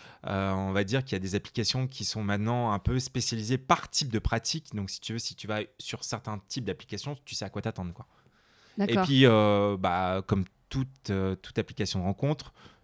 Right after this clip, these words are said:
Speaker 1: si tu remplis bien ton profil, euh, bah, tu le remplis aussi avec tes, euh, tes pratiques, quoi. Donc, en fait, quand tu lis le profil, t'as pas de surprise, quoi.
Speaker 2: Toi, ça fait quoi, une dizaine d'années que tu utilises les applis ?
Speaker 1: Hmm, pff,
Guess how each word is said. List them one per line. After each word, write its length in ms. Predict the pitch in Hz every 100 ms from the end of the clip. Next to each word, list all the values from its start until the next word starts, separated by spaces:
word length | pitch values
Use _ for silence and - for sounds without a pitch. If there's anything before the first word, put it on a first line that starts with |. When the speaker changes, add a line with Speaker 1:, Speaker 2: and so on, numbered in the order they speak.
| _
Speaker 1:
si 200 | - -
tu 140 | 104 98
remplis 240 | 98 -
bien 160 | 101 113
ton 140 | 98
profil, 560 | - 92 - 151 160 156 - - - -
euh, 40 |
bah, 160 | 95 90
tu 160 | - 95
le 40 |
remplis 280 | 87 - 127
aussi 200 | 107 113
avec 280 | 101 104 -
tes, 340 | 95 90 90
euh, 380 | 90 87 90 87
tes 140 | -
pratiques, 340 | - 101 - -
quoi. 160 | - _ _ _ -
Donc, 240 | 95 -
en 80 | 90
fait, 320 | - 110 98
quand 160 | 92 98
tu 140 | -
lis 80 | 95
le 40 |
profil, 400 | - 92 - 127
t'as 120 | -
pas 100 | 92
de 80 | 90
surprise, 320 | - - 92
quoi. 140 | - - _ _ _ _ _ _ _ _ _ _ _ _ -
Speaker 2:
Toi, 120 | 285
ça 120 | 262
fait 140 | 226 208
quoi, 140 | 185
une 80 | 185
dizaine 260 | 196 233
d'années 220 | 240 247 320
que 40 |
tu 40 |
utilises 340 | 254 247 226 220
les 20 |
applis ? 340 | 220 220 311 - _ _ _ _ _ - _ -
Speaker 1:
Hmm, 840 | 120 120 127 123 120 117 117 113 110 180 _
pff, 120 | -